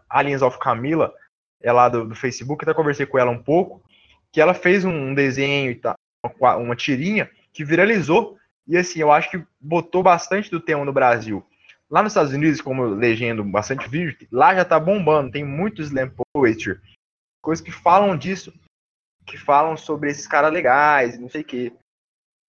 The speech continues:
Mas, é, no Brasil, acho que agora tá começando a disseminar. Mas, assim, o tema, né, vai ser mais ou menos caras legais e et cetera. Mas eu queria saber de cada um de vocês, se vocês acham que esse tema, ele é unissex,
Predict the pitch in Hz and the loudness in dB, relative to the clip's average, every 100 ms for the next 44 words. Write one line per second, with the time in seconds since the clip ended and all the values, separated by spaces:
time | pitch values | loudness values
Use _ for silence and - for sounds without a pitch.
0 | 123 143 147 151 147 156 147 139 151 156 | -2 4 4 4 4 4 4 0 0 4
1 | 139 151 151 147 160 - 156 139 - - | 4 2 2 2 2 -2 0 -2 -2 -2
2 | 175 170 - 170 139 113 - _ _ - | -2 -2 -4 -6 -2 -4 -6 _ _ -4
3 | 185 - 156 - _ _ _ - 147 - | -4 -4 -8 -8 _ _ _ -16 -10 0
4 | 202 233 123 - 120 151 - _ _ _ | 2 2 0 -2 -6 -6 -10 _ _ _
5 | 120 120 143 156 151 147 147 160 151 135 | -8 -4 0 2 2 0 -2 0 2 4
6 | 117 135 151 139 123 123 120 - 98 - | 4 4 6 4 0 -6 -8 -4 -6 -6
7 | _ _ - _ 156 180 175 185 160 156 | _ _ -20 _ -4 -2 0 2 2 0
8 | - 202 180 180 160 160 - 95 80 - | 0 0 2 -2 -4 -4 -4 -6 -8 -16
9 | _ _ _ _ _ _ _ _ _ _ | _ _ _ _ _ _ _ _ _ _
10 | - _ - 135 139 156 165 143 147 - | -20 _ -20 -6 -2 0 2 2 2 0
11 | 185 - 151 156 107 - 120 131 131 127 | -4 -4 -4 -4 -6 -8 -6 2 4 6
12 | 135 135 127 - 104 - - - | 4 0 -4 -2 -2 -4 -12 -14